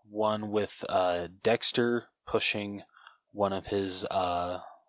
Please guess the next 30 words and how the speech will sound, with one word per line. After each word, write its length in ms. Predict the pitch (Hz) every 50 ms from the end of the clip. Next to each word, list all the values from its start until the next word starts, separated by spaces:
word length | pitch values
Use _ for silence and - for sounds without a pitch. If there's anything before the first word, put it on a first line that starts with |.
| _ - - -
uh, 240 | 90 87 85 85 87
just 240 | - 95 - - -
a, 60 | - 82 _ _ _ _ _ -
a 80 | 98
button 580 | 95 90 _ - - 95 - 117 120 123 127 127 _ _ _ _ _ _ -
on 120 | - 101 98
a 60 | -
controller. 580 | - 107 98 - - 110 113 117 120 123 - _ _ _ _ -
I 100 | 95 95
don't 120 | 92 90
know 100 | 90 90
what 180 | 90 95 101 101
it's 160 | 95 - -
to, 300 | - - 120 120 127 135 - _ _ _ _ _ _ _ _ _ _ _ _ _ _ - - _ _ -
but 220 | - 95 98 - _ _ _ _ - -
he's, 280 | 92 90 87 - - - -
he's 220 | - 104 104 -
pressing 400 | - - - 110 110 - - 131 127
that 200 | 123 127 120 110
button. 340 | 135 156 143 131 123 123 - _ _ _ _ _ - - - _ _ _ - - - -
<laughs> 80 | - 185 - _ - - - - - - _ _ _ _ _ _ - - - _ _ _ _ _
And 160 | - 113 110
then, 500 | 110 110 107 107 107 104 104 104 104 104
uh, 520 | 101 - 107 101 101 101 98 98 95 95 92 - _ _ _
you 140 | - 107 101
have 260 | 92 110 107 104 -
Dee 220 | - 120 127 127 117
Dee 320 | 107 101 95 90 87 - _ _ _ _ - 104
being 280 | 101 104 98 98 98
her 360 | 95 98 98 92 90 92 90